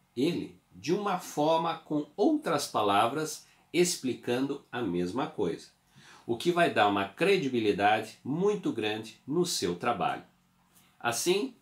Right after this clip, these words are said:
fica a dica de hoje que parafraseamento ou citação indireta, ela tem uma referência importantíssima, mas é necessário que você siga os critérios técnicos que são apresentados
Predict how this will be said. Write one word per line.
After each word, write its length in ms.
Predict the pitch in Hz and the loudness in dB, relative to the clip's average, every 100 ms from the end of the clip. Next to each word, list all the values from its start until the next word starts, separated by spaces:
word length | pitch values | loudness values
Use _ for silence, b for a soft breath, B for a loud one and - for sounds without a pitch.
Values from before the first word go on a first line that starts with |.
| _ | _
fica 300 | 160 147 110 | -2 0 -2
a 40 | |
dica 260 | 98 98 131 | -2 -2 2
de 120 | 165 | 6
hoje 400 | 131 147 151 180 | 6 4 0 -6
que 420 | - 113 92 - _ _ | -4 -2 -2 -4 _ _
parafraseamento 960 | 131 156 - 104 101 95 98 101 101 | 0 2 0 -2 -2 -2 -2 -4 -4
ou 100 | 95 | -6
citação 560 | 85 90 98 95 85 85 | -6 -8 -8 -8 -8 -6
indireta, 680 | 101 156 123 - - 165 - b b _ | -4 -2 0 -2 -4 -10 -12 b b _
ela 220 | 101 104 | -6 -4
tem 140 | 101 113 | -4 -4
uma 140 | 110 | -2
referência 540 | 113 117 110 123 127 | -4 -2 -2 -2 0
importantíssima, 1040 | 175 185 170 156 170 156 104 87 - - - _ b b | 0 0 -2 0 -4 -4 -4 -6 -6 -12 -14 _ b b
mas 280 | 92 90 85 | -6 -6 -4
é 80 | 104 | -2
necessário 840 | 143 143 151 - 110 104 113 113 _ | -2 -2 -4 0 2 2 -2 -6 _
que 120 | - 110 | -8 -6
você 640 | 117 139 - 107 113 117 - _ | -2 -2 0 -2 -2 -4 -12 _
siga 600 | - - 131 127 123 - | -10 -2 0 0 -2 -4
os 200 | 131 127 | -4 -4
critérios 1200 | - 131 101 - - 170 165 151 135 - - - - | -4 -4 -4 -6 -2 0 2 2 2 -2 -6 -8 0
técnicos 920 | 175 175 - 107 - - - - - b b b b | 2 2 -2 -6 -6 -12 -12 -14 -14 b b b b
que 160 | - 127 | -4 -4
são 360 | - 117 120 | -2 -2 -2
apresentados 1160 | 117 123 120 110 98 92 101 104 110 110 - | -2 -2 -2 -2 -4 -2 -2 -2 -6 -8 -10